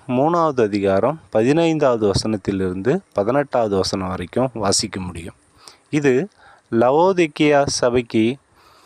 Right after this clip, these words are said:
கர்த்தராகிய இயேசு கிறிஸ்துவானவர் எழுதின நிருபமா நாம வெளிப்படுத்தின விசேஷத்துல இதை படிக்க முடியும். ஆனாலும் இந்த வார்த்தை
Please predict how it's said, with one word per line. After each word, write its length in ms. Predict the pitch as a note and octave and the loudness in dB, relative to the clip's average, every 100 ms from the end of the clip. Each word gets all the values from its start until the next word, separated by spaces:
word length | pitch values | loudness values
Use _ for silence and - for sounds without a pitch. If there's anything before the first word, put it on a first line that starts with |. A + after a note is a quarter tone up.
| - _ | -20 _
கர்த்தராகிய 520 | - - C#3 C#3 D#3 D#3+ | -8 -4 0 0 2 2
இயேசு 280 | C3+ D3 E3+ | 4 2 0
கிறிஸ்துவானவர் 760 | - C3+ - C3 A#2+ A#2 A2 A2 | -2 -4 -2 0 2 2 0 2
எழுதின 440 | A2 A2+ G#2+ A2 D#3 - - | 0 0 0 -2 -4 -6 -6
நிருபமா 600 | A#2+ A#2 D3 C#3+ A#2+ B2+ D3+ | 0 2 2 0 0 -2 -4
நாம 320 | C3 A2 A2 G2+ | -4 -2 0 -2
வெளிப்படுத்தின 560 | G#2 B2+ C#3 A#2 G#2 F#2+ | -2 -2 -2 -4 -4 -6
விசேஷத்துல 600 | - F#2+ - F#2 F2+ G2+ C#3+ C#3 | -6 -6 -6 -10 -6 -4 -4 -4
இதை 200 | A#2 B2 | -4 -2
படிக்க 300 | C#3 C#3+ - | -2 -2 -2
முடியும். 360 | A2 F#2 F2 - _ _ - - - - - | -4 -4 -8 -14 _ _ -20 -20 -20 -12 -2
ஆனாலும் 640 | D#3+ G#3 F#3 A#2 G2+ D3+ - _ _ _ _ _ C3 | 0 0 0 0 0 -2 -8 _ _ _ _ _ -2
இந்த 380 | D#3+ A3 G#3+ F3 F3 F3 | 2 2 4 4 4 0
வார்த்தை 560 | B2+ B2+ E3 - - | 0 0 0 -2 0